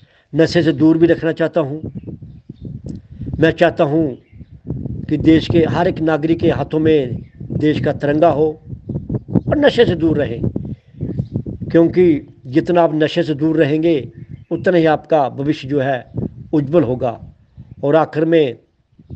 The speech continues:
ये संदेश देता हूँ मैं कि सबसे पहले आप अपने माँ बाप की सेवा करो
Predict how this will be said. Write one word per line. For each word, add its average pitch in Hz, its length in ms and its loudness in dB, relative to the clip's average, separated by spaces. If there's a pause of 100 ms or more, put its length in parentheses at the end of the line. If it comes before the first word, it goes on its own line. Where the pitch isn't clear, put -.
(480)
ये 151 220 2
संदेश 156 340 0
देता 143 280 0
हूँ 156 120 2
मैं - 1200 -6
कि 151 80 -8
सबसे 156 320 0
पहले 156 320 4
आप 143 240 0 (380)
अपने 143 260 -4
माँ 139 260 -4
बाप 135 220 -2
की - 160 -10
सेवा 143 300 2
करो 160 460 -2